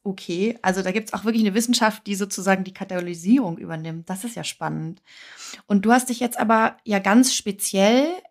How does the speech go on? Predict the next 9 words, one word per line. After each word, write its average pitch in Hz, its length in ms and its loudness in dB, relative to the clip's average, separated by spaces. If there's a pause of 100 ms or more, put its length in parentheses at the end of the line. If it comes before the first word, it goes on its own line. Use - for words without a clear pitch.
(140)
mit 214 220 4
der 208 80 4
Nutzung 233 460 4
im 214 160 4
beruflichen 196 600 6
Kontext 156 600 -10
ausgena-, 156 540 -8
auseinandergesetzt, 160 960 -10
ne? 220 240 2